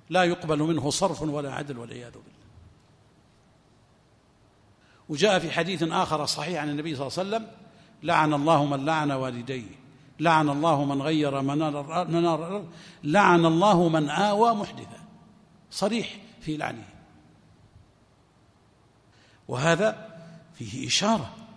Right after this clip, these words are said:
إلى أن الابتداع في الدين والعياذ بالله صاحبه ملعون، وهذا لا شك أنه بيان خطورة الإحداث في الدين والإضلال الناس والعياذ بالله.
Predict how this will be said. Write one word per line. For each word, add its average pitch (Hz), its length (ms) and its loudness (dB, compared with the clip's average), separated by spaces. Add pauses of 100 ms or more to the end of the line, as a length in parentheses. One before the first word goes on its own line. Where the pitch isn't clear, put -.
(540)
إلى 131 220 -4
أن 156 100 2
الابتداع 143 480 -4
في - 100 -8
الدين 151 300 -2
والعياذ 147 480 -2
بالله 151 240 -6
صاحبه 165 500 -2
ملعون، 156 440 -4 (1900)
وهذا 123 460 -2
لا 151 140 -6
شك - 280 -8
أنه 110 220 -8 (480)
بيان 139 440 0
خطورة 185 500 2
الإحداث 117 460 -10
في - 60 -20
الدين 104 280 -18 (1160)
والإضلال 127 560 0
الناس 139 440 -2
والعياذ 107 380 -12
بالله. 95 340 -20